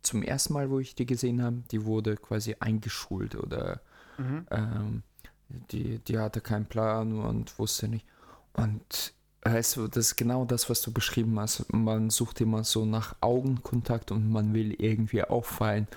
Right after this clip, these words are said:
Speaker 1: Wobei ganz realistisch gesehen, du bist einer von tausenden Leuten, die sie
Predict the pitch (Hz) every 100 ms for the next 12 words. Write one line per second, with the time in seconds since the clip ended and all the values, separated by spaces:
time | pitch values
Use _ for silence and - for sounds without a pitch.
0 | - - - 104 110 107 113 110 - -
1 | - _ - 113 110 107 113 - 110 -
2 | 117 107 110 107 107 104 107 - - 110
3 | 113 - 107 107 107 107 110 104 104 101
4 | 107 107 104 107 - 117 110 104 101 104
5 | 92